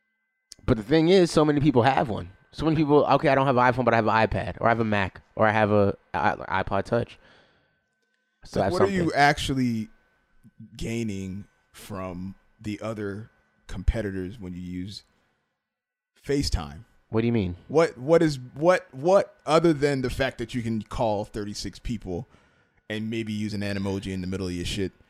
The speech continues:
Speaker 1: I mean,
Speaker 2: is
Speaker 1: I don't
Speaker 2: what's
Speaker 1: I
Speaker 2: better? Like, it's just face rec-, uh, uh, uh, chatting. That's all it is.
Speaker 1: I, I mean, it's video chatting, but
Speaker 2: It's
Speaker 1: it's,
Speaker 2: video
Speaker 1: it's
Speaker 2: chatting,
Speaker 1: how
Speaker 2: yeah,
Speaker 1: con-,
Speaker 2: it's
Speaker 1: but it's, it's one, how convenient it is.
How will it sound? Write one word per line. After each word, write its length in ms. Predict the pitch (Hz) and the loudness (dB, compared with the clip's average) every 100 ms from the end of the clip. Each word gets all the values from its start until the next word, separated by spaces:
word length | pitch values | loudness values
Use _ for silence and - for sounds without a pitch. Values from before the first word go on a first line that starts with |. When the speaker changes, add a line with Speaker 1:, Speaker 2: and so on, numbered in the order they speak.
| _ _ _ _ - | _ _ _ _ -2
Speaker 1:
I 80 | 127 | 2
mean, 140 | 123 | 2
Speaker 2:
is 60 | 110 | 2
Speaker 1:
I 140 | 127 | 2
don't 80 | 160 | 4
Speaker 2:
what's 200 | 202 - | 4 2
Speaker 1:
I 60 | 101 | 4
Speaker 2:
better? 360 | 98 - - - - | 4 4 -8 -20 -10
Like, 160 | 131 131 - | -6 -6 -6
it's 220 | 165 135 | -8 -8
just 600 | - 175 185 190 - - _ _ _ - | -2 2 4 2 -6 -14 _ _ _ -20
face 600 | - - 170 170 - - - | -10 -2 -2 -2 -6 -16 -14
rec-, 320 | 143 - - | -16 -16 -6
uh, 40 | 170 | -2
uh, 540 | 156 143 151 147 143 - | -2 -2 -2 -2 -2 -4
uh, 160 | 156 147 | -6 -4
chatting. 580 | - 160 143 92 98 107 | -4 -4 -6 -6 -8 -6
That's 200 | 165 185 | -6 -2
all 200 | 165 175 | 0 0
it 60 | 208 | 0
is. 360 | - 101 - _ _ _ 147 | -4 -6 -16 _ _ _ -4
Speaker 1:
I, 200 | 143 160 | 0 2
I 20 | |
mean, 160 | 160 | 4
it's 100 | 147 | 2
video 300 | 120 185 196 | 2 4 6
chatting, 360 | - 143 131 131 | 6 6 4 4
but 120 | 131 | 4
Speaker 2:
It's 100 | - | 6
Speaker 1:
it's, 60 | 233 | 6
Speaker 2:
video 20 | |
Speaker 1:
it's 80 | 180 | 6
Speaker 2:
chatting, 180 | 143 151 | 6 6
Speaker 1:
how 60 | 160 | 6
Speaker 2:
yeah, 60 | |
Speaker 1:
con-, 80 | 160 | 6
Speaker 2:
it's 180 | 135 117 | 6 2
Speaker 1:
but 160 | 139 143 | 2 4
it's, 180 | 135 - | 2 -2
it's 200 | 131 117 | -4 -2
one, 320 | 120 147 165 | 2 4 4
how 160 | 139 | 2
convenient 480 | 127 113 117 120 113 | 2 2 2 2 2
it 80 | 104 | 2
is. 240 | 98 104 | 2 0